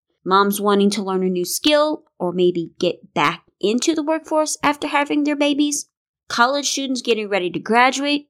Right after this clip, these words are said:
or just simply others who want to learn podcast production, podcast management,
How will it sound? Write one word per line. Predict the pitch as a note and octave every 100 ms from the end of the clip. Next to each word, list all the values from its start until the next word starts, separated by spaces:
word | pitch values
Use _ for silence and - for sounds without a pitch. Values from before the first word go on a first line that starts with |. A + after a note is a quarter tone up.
| -
or | D4
just | D4+ F#4 -
simply | D#4+ D4+ D#4+ -
others | C4 D4 C#4+
who | C4+
want | A#3+ C4
to | C#4
learn | C4 C4 C4 - _ _ _ _
podcast | C4 C4 C#4 C4+ -
production, | C4 B3 B3 - B3 B3
podcast | A#3 A#3 A#3+ C#4 A#3+ A#3+
management, | A3 A3 A3 G3+ A3 A3